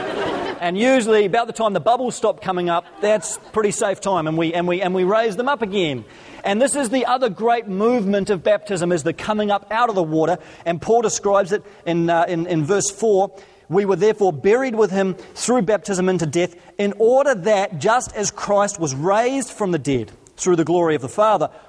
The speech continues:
we too may live a new life." So what is happening when these people come up out of the waters of baptism is they are giving expression to this new life in Jesus. They're dying with Jesus, and then they're being resurrected with Jesus.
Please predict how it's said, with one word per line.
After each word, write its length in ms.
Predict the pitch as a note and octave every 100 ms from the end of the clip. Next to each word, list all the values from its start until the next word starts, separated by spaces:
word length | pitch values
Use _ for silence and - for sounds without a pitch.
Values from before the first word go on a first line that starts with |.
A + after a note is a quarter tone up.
| -
we 280 | D3+ A#3+ A#3
too 220 | A3 A3
may 220 | G3 F3
live 180 | G3 G#3
a 60 |
new 200 | G3 A#3 A#3+
life." 520 | A#3+ F#3 D#3 - - _ _ _ _ _ _ _ _ _ _
So 120 | -
what 200 | G3 C4+
is 80 | B3
happening 420 | A3+ C4 B3 G#3
when 120 | G#3
these 140 | G3+ D#3+
people 240 | A3+ G#3+
come 280 | - D#3+ F#3+
up 200 | B3 -
out 180 | A3+ B3+
of 60 | A#3+
the 80 | G3+
waters 400 | F#3+ A3+ A#3+ F3+
of 100 | D3+
baptism 380 | G3+ G3+ F3+ - -
is 140 | F3+ D3+
they 140 | A3
are 80 | G3+
giving 320 | C#3+ B3+ C4
expression 600 | G#3 - - A#3 A3 F#3 - -
to 120 | G#3
this 180 | G3 -
new 360 | E3 F#3 A#3+ B3+
life 600 | A3+ C4 E3 - - _ _ _ -
in 160 | F#3
Jesus. 560 | D3 A#3 F3+ A#2 - - - - -
They're 140 | E3+
dying 500 | D3+ A#2+ G#3 B3+ D4
with 160 | B3+ F3+
Jesus, 340 | G3 F#3 G3 - - -
and 160 | F#3+ F#3
then 100 | C4
they're 140 | B3
being 340 | F#3 A#3 F#3+ F#3+
resurrected 640 | A#3+ A3+ A#3+ B3 B3 G#3
with 160 | F3 D3+
Jesus. 600 | F3+ E3 C3 G2+ -